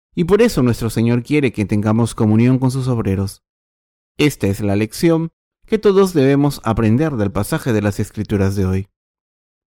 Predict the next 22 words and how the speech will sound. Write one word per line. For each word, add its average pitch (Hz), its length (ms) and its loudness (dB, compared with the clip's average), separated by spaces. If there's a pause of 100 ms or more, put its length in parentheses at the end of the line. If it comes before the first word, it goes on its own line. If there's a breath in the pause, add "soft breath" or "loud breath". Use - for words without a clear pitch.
(720)
Aunque 180 240 4
parezca 240 340 2
que - 80 -4
estamos 175 340 0
enterrados 131 600 2
bajo 110 240 0
una 120 220 4
avalancha 113 500 2
de 98 80 2
la 98 180 2
obra 104 200 2
de 107 160 2
Dios, 135 400 0 (640)
en 160 120 2
realidad 208 420 6 (180)
estamos 165 420 0
teniendo 139 420 2
comunión 107 380 2
co-, - 120 -12 (180)
con 123 200 2
el 127 120 0
Señor, 107 520 -2